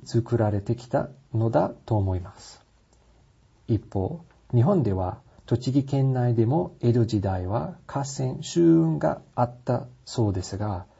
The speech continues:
現在は陸上交通がほとんどですね。ドイツと日本の川の街道は、川の流れ方、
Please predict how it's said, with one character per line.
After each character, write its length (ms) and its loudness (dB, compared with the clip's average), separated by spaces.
現 320 4
在 260 0
は 240 -2
陸 260 0
上 420 0
交 240 2
通 220 -6
が 300 0
ほ 140 -2
と 160 0
ん 60 0
ど 100 -6
で 100 -12
す 160 -14
ね。 240 -8
ド 140 4
イ 40 -2
ツ 120 -10
と 200 0
日 140 2
本 240 2
の 380 -4
川 300 2
の 120 2
街 300 -4
道 140 -4
は、 260 -4
川 300 2
の 160 4
流 280 4
れ 120 0
方、 380 -2